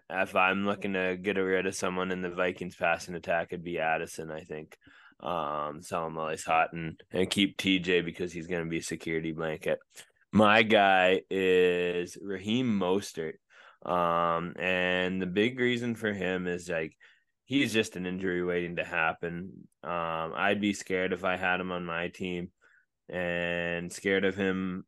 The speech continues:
eventually getting hurt again this season and being out for a long term and having a stint on I R, especially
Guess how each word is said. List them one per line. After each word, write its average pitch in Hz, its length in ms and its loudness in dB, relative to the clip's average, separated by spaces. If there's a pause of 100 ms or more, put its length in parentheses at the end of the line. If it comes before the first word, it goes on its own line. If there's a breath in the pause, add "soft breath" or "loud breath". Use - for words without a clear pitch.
(160)
eventually 92 560 -2
getting 95 280 0
hurt 90 260 2
again 90 300 0
this 90 220 -2
season 87 680 -2 (360 soft breath)
and 92 140 -2
being 95 280 4 (360)
out 87 220 0
for 85 480 0
a 85 120 2
long 87 280 -2
term 90 340 0
and 87 100 -4
having 87 240 -2
a 82 80 -4
stint 87 280 -4
on 85 140 0
I 82 200 0
R, 85 380 4
especially 85 640 -2